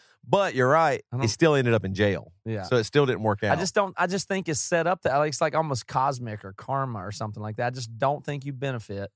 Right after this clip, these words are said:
Speaker 2: from
Speaker 1: <laughs>
Speaker 2: money you didn't earn or praise you're not worth. Like,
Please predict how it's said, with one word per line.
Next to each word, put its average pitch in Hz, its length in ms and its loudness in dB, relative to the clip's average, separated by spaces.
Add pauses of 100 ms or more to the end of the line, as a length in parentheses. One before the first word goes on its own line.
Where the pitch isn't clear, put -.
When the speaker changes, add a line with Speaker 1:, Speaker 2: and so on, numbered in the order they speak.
(140)
Speaker 2:
from 120 300 -4
Speaker 1:
<laughs> 247 100 0
Speaker 2:
money 151 340 0
you 151 160 -2
didn't 156 220 -2
earn 127 320 0
or 117 140 2
praise 131 420 -2
you're 135 100 -4
not 139 200 -2
worth. 117 420 -2
Like, 139 180 0